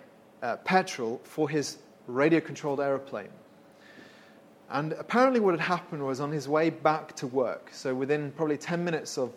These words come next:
the office, um, it seems that something had maybe run across the road, maybe a pheasant, there were loads of birds and that kind of thing in the area. And he'd,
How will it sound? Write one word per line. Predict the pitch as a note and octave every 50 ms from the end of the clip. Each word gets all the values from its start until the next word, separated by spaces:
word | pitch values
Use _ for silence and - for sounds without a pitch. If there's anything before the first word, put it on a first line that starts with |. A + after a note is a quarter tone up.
| -
the | C#3 C3+
office, | C3 B2+ B2 - - G#2+ G2+ G2 - - - - - - - - - - - - - - - - - - - - - - - - - - - -
um, | A#2 A#2 A#2+ A#2 A#2+ - - - _ - - - - - -
it | C#3 C#3+
seems | - - G#3 A3 B3 G#3+ F#3+
that | G3+ E3+ E3+ F#3+ - - - - - - - - -
something | - - F#3+ G3 G3 F#3+
had | F3+ E3 C#3+ - - - - - - E3+
maybe | D3+ D#3 D#3 D#3+
run | C#3+ D3+ E3 E3
across | D#3+ - E3+ - - -
the | D3
road, | C#3 C#3+ C#3+ C#3+ D3 D3 C#3+ C#3 - -
maybe | C#3 C3+ C3 C#3+ C3+
a | C3
pheasant, | - - - D#3 C#3+ C#3 C3+ C#3+ C#3
there | B2+ B2
were | A#2
loads | A#2+ B2 C3 C3+ C3 B2
of | A2+ G#2+
birds | - C3 C3 C3 B2+ B2+ - -
and | B2 A#2 A2+ A2+ A2+ -
that | G#2+ B2+ B2
kind | - C#3+ C3 B2
of | A#2+
thing | - B2+ A#2+ A#2+
in | A#2
the | A#2 A2+ A2
area. | A2 A2 A2+ A2+ A2+ A2
And | G#2+ G2+ G2+ - - - - - - - - - - - - - - - - - - - -
he'd, | D#3 D3+ C#3+ B2+